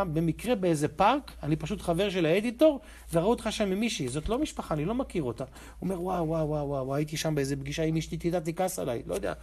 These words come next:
אולי סתם קשר עבודה. אז הוא ייתן, הוא מוכן לתת חמש מאות שקל שלא ישימו את התמונה הזאת בעיתון. למה? כי זה בושה. עזוב שזה גם מסוכן בשבילו, אבל יש אנשים משלמים, משלמים הכל בשביל לוותר על בושה. אז אני אומר, שיש לך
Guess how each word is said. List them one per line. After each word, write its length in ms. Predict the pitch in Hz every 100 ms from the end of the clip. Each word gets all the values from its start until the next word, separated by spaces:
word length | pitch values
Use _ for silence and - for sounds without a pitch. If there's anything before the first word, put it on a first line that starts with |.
| - -
אולי 160 | 156 185
סתם 240 | - 202 185
קשר 280 | 190 185 185
עבודה. 360 | 156 165 185 156 - - - - -
אז 140 | 139
הוא 140 | 160 180
ייתן, 200 | 226 247
הוא 140 | 196
מוכן 200 | 196 220
לתת 180 | 220 220
חמש 300 | 208 214 208
מאות 160 | 208
שקל 200 | 220 214
שלא 160 | 185 160
ישימו 260 | 139 151 135
את 60 |
התמונה 260 | 127 139 120
הזאת 160 | 120
בעיתון. 440 | 117 120 110 127 127
למה? 180 | 190 190
כי 140 | 147
זה 100 | 131
בושה. 380 | 131 135 285 240 - - -
עזוב 260 | - 151 240
שזה 240 | 277 240
גם 160 | 185 151
מסוכן 480 | - 160 - 196 175
בשבילו, 280 | - 131
אבל 80 | 123
יש 180 | 147 160 - - - -
אנשים 320 | 151 147 240
משלמים, 300 | 233 - 175 151 165
משלמים 360 | 151 156 185 208
הכל 240 | - 190
בשביל 280 | 190 156 143
לוותר 320 | 127 123 143
על 80 | 120
בושה. 340 | 113 117 139 117 - - - -
אז 80 | 135
אני 60 |
אומר, 60 | -
שיש 220 | - 202
לך 100 | -